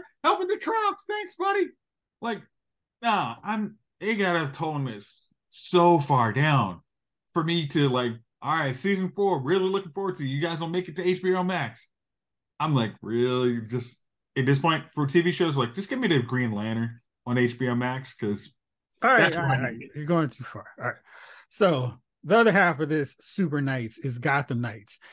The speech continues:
Speaker 2: and that's also premiering March fourteenth. I'm telling you right now, I won't watch thirty seconds of this unless it just happens to go on the overrun of my recording of Superman and Lois.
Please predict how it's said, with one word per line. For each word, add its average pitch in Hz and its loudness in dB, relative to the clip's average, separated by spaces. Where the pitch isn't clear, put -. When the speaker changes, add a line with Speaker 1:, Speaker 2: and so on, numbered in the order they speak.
Speaker 2:
and 127 -4
that's 147 0
also 151 0
premiering 135 -2
March 131 -2
fourteenth. 127 -4
I'm 143 -6
telling 175 2
you 156 0
right 147 0
now, 135 -4
I 147 -4
won't 143 0
watch 143 -2
thirty 175 4
seconds 147 0
of 123 -4
this 117 -8
unless 135 -2
it 135 -2
just 127 -4
happens 135 -2
to 135 -2
go 135 2
on 131 0
the 117 -6
overrun 117 -4
of 110 -12
my 117 -6
recording 107 -6
of 107 -12
Superman 113 -6
and 107 -12
Lois. 104 -14